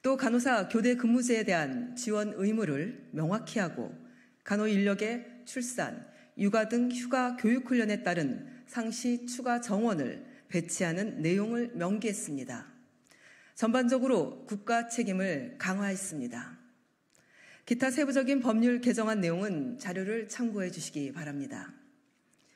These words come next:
더불어민주당에 이어 국민의힘도 간호 관련 법안을 당론으로 발의했습니다.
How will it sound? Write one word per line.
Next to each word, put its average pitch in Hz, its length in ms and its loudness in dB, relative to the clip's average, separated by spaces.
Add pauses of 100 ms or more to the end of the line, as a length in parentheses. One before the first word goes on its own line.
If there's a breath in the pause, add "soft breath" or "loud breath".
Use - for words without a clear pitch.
(380 soft breath)
더불어민주당에 226 720 4
이어 190 580 2
국민의힘도 185 880 2
간호 196 200 0
관련 214 300 2
법안을 220 520 0
당론으로 202 580 -2
발의했습니다. 147 880 -6